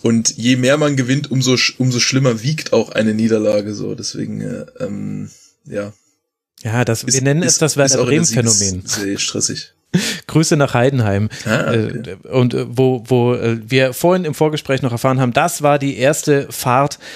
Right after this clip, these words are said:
Speaker 2: von Matthias. Natürlich, wo schaut man sich den V F L zum ersten Mal an? In Heidenheim. Also, ja, du hast wirklich alles gesehen, Matthias, von dieser Fußballwelt, was man so braucht.
Speaker 1: <laughs>
Speaker 2: Als Bayern-Fan gestartet und dann über Heidenheim zu Bochum gekommen. Nicht schlecht.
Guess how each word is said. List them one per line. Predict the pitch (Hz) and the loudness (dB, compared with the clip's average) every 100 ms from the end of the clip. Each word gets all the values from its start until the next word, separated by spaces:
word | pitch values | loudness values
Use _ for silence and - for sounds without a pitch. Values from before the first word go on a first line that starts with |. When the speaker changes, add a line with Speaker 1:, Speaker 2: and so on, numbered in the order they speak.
| - - | -18 -8
Speaker 2:
von | - 151 160 | 0 2 2
Matthias. | 139 - 139 147 147 - - | 0 0 2 2 2 -2 0
Natürlich, | 131 - 160 151 - | 0 2 2 2 2
wo | 160 | 2
schaut | 156 139 | 2 0
man | 135 | 0
sich | 127 | -2
den | - 123 | -4 0
V | 120 | 0
F | 113 | 2
L | 127 127 | 0 0
zum | 123 | -2
ersten | - - | -4 -4
Mal | 113 104 | -6 0
an? | 120 127 | -2 2
In | 202 202 | 0 2
Heidenheim. | 180 170 165 143 127 110 - | 2 2 0 0 0 -2 0
Also, | 151 139 - - - - - | 2 0 -2 -10 -12 -14 -4
ja, | 156 139 - | -2 0 0
du | |
hast | 156 - | 0 2
wirklich | 190 226 - | 2 2 2
alles | 151 202 - | 0 0 -2
gesehen, | 165 180 196 | 0 0 2
Matthias, | 127 143 135 | 0 0 0
von | 151 | 0
dieser | 147 - 160 | 0 2 0
Fußballwelt, | 185 190 147 120 131 127 | 2 2 2 2 2 2
was | 135 | 0
man | 139 | 2
so | 127 | 2
braucht. | 127 117 170 160 - 147 - | 0 0 0 0 0 -2 2
Speaker 1:
<laughs> | 220 240 135 | 0 0 -2
Speaker 2:
Als | 131 | 0
Bayern-Fan | 147 160 190 165 151 | 2 2 2 0 -2
gestartet | 139 135 160 165 | 0 2 2 0
und | 123 127 | -2 0
dann | 135 147 | 0 0
über | 104 143 135 123 | -2 0 2 2
Heidenheim | 127 143 135 127 | 0 0 0 0
zu | 123 123 | -2 -4
Bochum | 123 110 104 | -4 -6 -6
gekommen. | 110 - 101 | -6 -6 -8
Nicht | 107 127 | -8 -8
schlecht. | - 107 - | -8 -12 -14